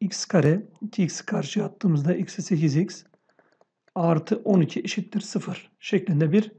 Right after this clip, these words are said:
denklem çıkıyor karşımıza. Bunu da bakın çarpanlarına ayırabiliyorum. Eksi iki altıya eksi iki,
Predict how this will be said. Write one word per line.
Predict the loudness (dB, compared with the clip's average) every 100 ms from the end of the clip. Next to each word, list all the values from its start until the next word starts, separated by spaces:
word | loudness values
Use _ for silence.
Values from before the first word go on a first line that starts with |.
| _ _ _ _ _ _
denklem | 4 6 6 4
çıkıyor | 2 -2 0 0 -2
karşımıza. | -10 -4 -2 2 0 0 -8 _ -20 -20 _ _ 4
Bunu | 8
da | 8
bakın | 8 4
çarpanlarına | 4 6 6 6 8 8 8
ayırabiliyorum. | 8 8 6 4 4
Eksi | 2 -2 -8
iki | -6 -4
altıya | -2 0 0 0
eksi | 0 -4 -4
iki, | -2 2 2 2